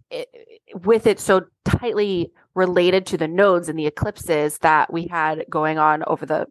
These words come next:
last couple months, it's, like, really finding your own personal truth.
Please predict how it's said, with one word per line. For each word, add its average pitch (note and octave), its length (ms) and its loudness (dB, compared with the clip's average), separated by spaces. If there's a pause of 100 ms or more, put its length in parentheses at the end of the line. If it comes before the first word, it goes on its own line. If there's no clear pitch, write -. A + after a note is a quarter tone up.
(120)
last D3 300 0
couple A3 260 2
months, D#3 360 0 (460)
it's, G3+ 320 2
like, F3 340 2 (840)
really A#3 360 0
finding F3+ 440 0
your F3 280 2
own D#3+ 240 2
personal D#3 480 -8
truth. - 480 -6